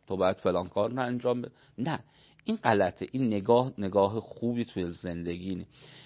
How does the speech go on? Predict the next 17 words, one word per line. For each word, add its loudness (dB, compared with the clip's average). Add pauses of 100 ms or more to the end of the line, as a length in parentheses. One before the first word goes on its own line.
(140)
ولی 2
زن 4
و 4
شوهر 0
خودشون -2
رو 0
به 0
نوعی -2
موظف 0
بدونن -2 (480)
برای 6
اینکه 0 (140)
پایه‌های 6
زندگی 0
رو 0
محکم -2
بکنن، 0